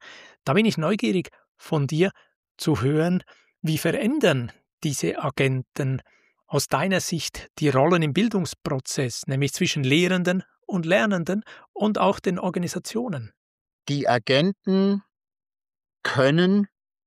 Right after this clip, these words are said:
Speaker 2: einzelne Abschnitte einer Aus- und Weiterbildung übernehmen. Die Agenten sind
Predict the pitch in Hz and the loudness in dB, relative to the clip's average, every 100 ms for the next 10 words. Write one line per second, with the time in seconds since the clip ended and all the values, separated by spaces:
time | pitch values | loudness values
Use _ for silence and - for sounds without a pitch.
0 | _ _ 104 120 143 - 147 139 131 131 | _ _ -2 0 0 0 0 2 4 2
1 | 123 _ - - - 156 160 165 170 180 | 0 _ -2 -2 0 0 0 2 0 0
2 | 190 _ _ _ _ _ _ _ _ _ | -6 _ _ _ _ _ _ _ _ _
3 | - - 123 120 104 131 135 107 110 123 | -16 -4 0 2 2 2 0 2 4 4
4 | 135 113 127 123 127 120 - _ _ _ | 0 2 4 6 6 4 -2 _ _ _
5 | _ _ _ 120 120 113 113 123 160 220 | _ _ _ 0 2 4 4 4 4 0
6 | - _ _ _ _ _ _ - - - | -6 _ _ _ _ _ _ -20 -20 -20
7 | _ _ _ _ - 135 135 131 127 127 | _ _ _ _ 2 4 6 6 4 2
8 | - _ _ _ _ _ _ - 117 127 | -6 _ _ _ _ _ _ -2 2 4
9 | 135 175 - 180 185 139 - 113 101 135 | 4 2 2 2 2 -2 -6 -6 0 4
10 | 180 208 - | 4 2 -4